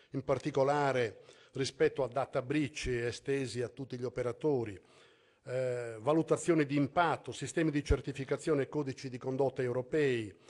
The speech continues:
obbligatorietà di al-, parere sulle norme primarie al Parlamento, ma anche a normative nazionali,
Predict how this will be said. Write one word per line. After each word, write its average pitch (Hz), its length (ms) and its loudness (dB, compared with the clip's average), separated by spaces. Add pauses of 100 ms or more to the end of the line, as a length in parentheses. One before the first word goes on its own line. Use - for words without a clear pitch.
(140)
obbligatorietà 147 920 4
di 139 140 0
al-, 131 120 -2
parere 143 760 2 (200)
sulle 143 320 0
norme 147 400 2
primarie 135 540 0
al 113 100 -6
Parlamento, 123 840 -2 (540)
ma 170 140 -6
anche 220 640 -6
a 147 100 -4
normative 175 640 0
nazionali, 175 880 0